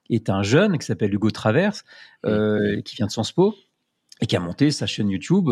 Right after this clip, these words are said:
Speaker 1: avec un journalisme de qualité, euh, et qui touche, euh, plus, plusieurs millions de personnes chaque jour. Euh, donc tout ça vient de cette génération. Lui vient d'une école de journalisme, donc, euh, on va, je vais nuancer un peu ce que je dis, mais en tout cas de, de cette génération en
Speaker 2: Mhm.
Speaker 1: tout cas,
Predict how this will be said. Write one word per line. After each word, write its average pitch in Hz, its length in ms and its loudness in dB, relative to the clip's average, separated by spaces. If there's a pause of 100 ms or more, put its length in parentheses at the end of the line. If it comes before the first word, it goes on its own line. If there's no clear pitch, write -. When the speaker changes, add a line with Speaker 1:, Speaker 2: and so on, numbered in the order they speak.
(120)
Speaker 1:
avec 107 300 -4
un 98 80 0
journalisme 101 800 2
de 95 80 0
qualité, 107 480 2 (560)
euh, - 180 -4
et 110 80 -4
qui - 140 -16
touche, - 340 -4
euh, 104 720 -2
plus, 110 320 -2
plusieurs 107 320 2
millions 123 260 6
de 127 60 4
personnes 123 560 0
chaque 107 220 -4
jour. 165 240 0 (500)
Euh, 113 460 0
donc 110 200 -2
tout - 200 -10
ça 160 160 6
vient 123 320 2
de 135 80 0
cette 107 200 -4
génération. 101 520 0
Lui 127 160 6
vient 123 100 4
d'une 110 140 2
école 113 180 2
de 107 60 -2
journalisme, 113 560 0
donc, 104 260 -8
euh, 107 240 -8
on 104 80 -8
va, 101 420 0
je 92 120 -8
vais 101 80 -2
nuancer 107 280 -2
un 107 60 -2
peu - 100 -10
ce 98 60 -8
que 131 100 -6
je 131 60 -2
dis, 175 140 2
mais 127 100 6
en 101 80 4
tout 107 140 -10
cas 139 180 2
de, 120 80 -2
de 107 300 -10
cette 110 180 0
génération 113 540 0
en - 40 -6
Speaker 2:
Mhm. 101 80 -4
Speaker 1:
tout 104 60 -14
cas, 139 240 0